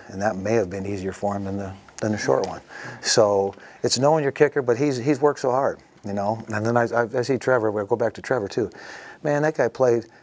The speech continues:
at probably eighty percent today. May have not been somewhere in that category. I mean, he came out and he was limping around before practice, or before the, in warm-ups, and I went up to him, I go, "You gonna go today?" And he had a comment <laughs> that, that, that, yeah, but again, he wanted to play so bad,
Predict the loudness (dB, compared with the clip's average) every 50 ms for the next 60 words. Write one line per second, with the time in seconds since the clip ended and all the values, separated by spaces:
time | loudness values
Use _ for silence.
0 | -20 _ -6 -6 -4 -2 0 0 2 2 2 2 2 0 0 0 -4 -6 -4 -4
1 | -4 -4 -4 -6 -8 -8 -8 -8 -10 -14 -20 -20 -12 -6 -2 2 2 4 4 2
2 | 2 2 0 0 0 -2 -4 -4 -6 -8 -12 -18 -20 -18 -8 -4 -2 -2 0 0
3 | 0 0 0 0 0 0 0 0 0 -2 -4 -2 -2 0 0 0 0 0 -2 -2
4 | -2 0 0 2 2 2 2 0 -2 -4 -4 -4 -2 -2 -2 -2 -2 -2 -2 -2
5 | -2 -2 -2 0 -2 0 0 0 0 0 -2 -4 -6 -6 -4 -4 -4 -2 -2 -2
6 | 0 0 0 2 0 -2 -4 -8 -16 -20 -20 -20 -20 -14 -8 -4 -2 0 2 2
7 | 2 2 2 0 -2 -2 -4 -4 0 2 2 2 2 2 0 0 0 0 0 0
8 | -2 0 -2 -2 -2 2 2 4 4 4 4 2 0 0 -2 -8 -12 -14 -14 -14
9 | -14 -14 -14 -14 -14 -16 -18 -18 _ -6 -4 -2 -2 -2 -2 -4 -6 -6 0 4
10 | 6 6 6 4 4 2 2 2 4 2 2 2 2 2 0 2 4 6 6 6
11 | 4 2 -2 -6 -12 -6 2 6 6 6 6 4 0 -4 -10 -14 -14 -14 -16 -14
12 | -2 2 4 6 6 4 4 2 2 2 2 2 0 0 2 2 2 2 2 -2
13 | -2 -2 0 2 2 2 2 2 0 -4 -10 -18 -12 -2 2 2 4 6 4 4
14 | 2 0 0 2 2 2 4 4 2 2 4 4 4 4 4 4 2 0